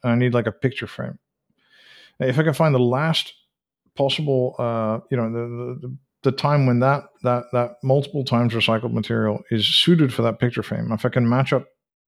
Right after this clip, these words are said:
you know, the properties of that material and, uh, no-, amount of cycle runs and the settings and all this, then I can make it into a picture frame. If I make a picture frame, it could stay on the wall for a decade. That's beautiful, right? And then the next run after that, if the picture frame breaks,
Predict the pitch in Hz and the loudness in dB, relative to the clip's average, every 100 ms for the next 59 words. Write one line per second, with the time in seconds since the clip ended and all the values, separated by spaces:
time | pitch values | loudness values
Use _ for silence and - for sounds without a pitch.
0 | _ _ 127 110 101 104 143 139 127 117 | _ _ -2 0 0 0 0 2 0 0
1 | 110 113 120 117 110 - - - 110 107 | -2 -2 -2 -2 -4 -10 -12 -4 -2 -4
2 | - - - - - _ 123 110 117 127 | -8 -20 -20 -20 -20 _ 0 2 4 4
3 | 127 127 143 123 127 120 123 117 110 110 | 4 4 4 2 0 0 0 0 2 0
4 | 107 107 139 127 113 113 104 101 - _ | 0 -2 -2 -2 -2 -2 -2 -4 -8 _
5 | _ 131 123 127 208 220 123 107 139 196 | _ -6 -2 0 2 2 0 -2 -2 -4
6 | 135 110 107 123 143 123 113 202 - - | -4 -4 -4 -4 -2 -2 -2 -4 -4 -6
7 | 101 117 127 - 117 110 101 104 113 110 | -4 -4 -4 -2 0 0 0 0 -2 -2
8 | 110 107 170 110 87 - _ _ 123 110 | -2 0 0 0 -6 -12 _ _ -10 -2
9 | 139 214 - - 147 - _ _ - - | 0 0 -4 -4 -2 -2 _ _ -20 -20
10 | - - - _ 135 127 127 127 139 165 | -20 -20 -20 _ 0 2 2 4 4 4
11 | 147 131 143 220 185 131 120 - 120 - | 4 2 4 4 4 2 0 -4 -6 -4
12 | 180 170 135 120 110 113 117 | -4 -2 -2 -2 -2 -2 -4